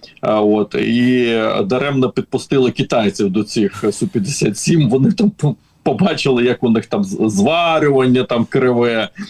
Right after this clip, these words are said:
і все інше. Ну, просто посмішили увесь світ. Ну, підписуйте. Ну, я думаю, що це індуси, знаєте, таке при-,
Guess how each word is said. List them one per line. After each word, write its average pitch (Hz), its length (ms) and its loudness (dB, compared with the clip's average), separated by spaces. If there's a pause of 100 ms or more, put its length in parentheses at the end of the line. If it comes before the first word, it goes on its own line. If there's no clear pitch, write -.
(120)
і 123 120 2
все 127 240 -2
інше. 123 380 2
Ну, 131 180 2
просто 117 600 0
посмішили 127 600 0
увесь 107 380 0
світ. 98 300 -10 (540)
Ну, 427 240 4
підписуйте. 175 1000 0
Ну, 196 120 0
я 403 200 2
думаю, 320 240 0
що - 140 -6
це 208 160 0
індуси, 175 640 2 (160)
знаєте, 143 280 -2
таке - 280 -4
при-, - 180 -8